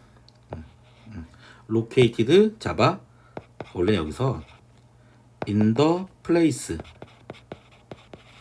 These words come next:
where 이렇게 된 거야. 음, 그 장소에. 그리고 완벽한 절이지. 근데 이 where를 뭐로 바꿀 수 있어? in the place, in which 써도 괜찮아. 원래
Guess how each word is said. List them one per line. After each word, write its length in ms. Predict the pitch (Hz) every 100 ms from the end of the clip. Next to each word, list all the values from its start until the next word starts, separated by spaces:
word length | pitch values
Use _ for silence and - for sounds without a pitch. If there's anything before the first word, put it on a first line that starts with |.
| - - -
where 300 | 98 98 117
이렇게 180 | 117 -
된 160 | - -
거야. 420 | 78 73 76 78 - - - -
음, 140 | 85 78 - -
그 180 | - 104
장소에. 380 | - 92 92 82
그리고 180 | 98 -
완벽한 380 | 85 110 120 117
절이지. 500 | 98 85 - 135 196 - - -
근데 120 | 117
이 200 | 117 117
where를 280 | 120 92 110
뭐로 140 | 95 98
바꿀 180 | 90 -
수 40 |
있어? 500 | 80 - 139 180 202 - _ - 107
in 160 | 101
the 180 | 113 117
place, 560 | - 139 123 - - 185
in 1000 | 202 202 - - - - - - 131
which 200 | 180 202
써도 220 | 180 117 104
괜찮아. 420 | 80 73 80 76
원래 300 | 101 101 87